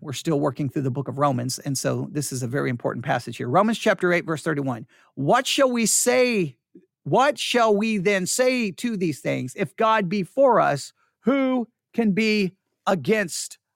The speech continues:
us?" Now, this goes into a, a, a larger theological context here.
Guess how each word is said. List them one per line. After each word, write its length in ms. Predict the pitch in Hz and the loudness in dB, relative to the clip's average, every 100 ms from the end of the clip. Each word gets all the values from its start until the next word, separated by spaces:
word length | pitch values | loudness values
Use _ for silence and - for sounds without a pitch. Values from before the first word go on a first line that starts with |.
| _ | _
us?" 440 | 165 143 - - - _ - | -2 -2 -4 -10 -12 _ -6
Now, 100 | 165 | -4
this 160 | 233 - | -4 -2
goes 260 | 202 165 | 0 0
into 300 | - 139 160 | -4 -4 -4
a, 140 | - 139 - | -2 -6 -4
a, 60 | |
a 440 | 139 147 160 - 143 | -4 0 0 2 2
larger 520 | 165 185 185 151 139 | 4 4 4 0 -6
theological 640 | - 160 160 143 139 127 | -2 0 2 0 -4 -12
context 640 | 127 170 170 - 127 - 147 | -8 -6 -6 -6 -10 -10 -10
here. 220 | 131 | -10